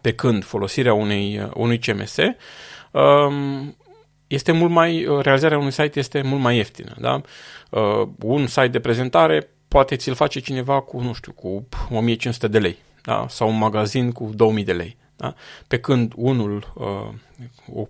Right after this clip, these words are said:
pe o platformă custom construită pentru tine, mai jos de șapte mii de euro nu se apucă nimeni de el, da? Uh, deci, avem achiziție de domeniu, găzduire, certificat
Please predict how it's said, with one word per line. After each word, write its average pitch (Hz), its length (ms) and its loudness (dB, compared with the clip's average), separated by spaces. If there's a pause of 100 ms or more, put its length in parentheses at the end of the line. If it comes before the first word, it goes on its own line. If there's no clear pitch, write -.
pe - 100 2
o 107 80 6
platformă 104 480 -4
custom 101 380 -4
construită 101 440 -8
pentru 110 300 -10
tine, 185 280 0 (920)
mai 139 300 0
jos 147 180 6
de 156 80 0
șapte 151 280 -2
mii 147 120 2
de 139 80 4
euro 135 180 4
nu 135 60 -2
se 127 100 -4
apucă - 220 -4
nimeni 104 260 0
de 104 80 -2
el, - 120 -2 (360)
da? - 260 -4 (640)
Uh, 131 280 0
deci, 135 360 0 (440)
avem 120 420 2
achiziție 160 760 -4 (120)
de 117 120 -4
domeniu, 110 380 0
găzduire, 107 380 -2
certificat - 800 -6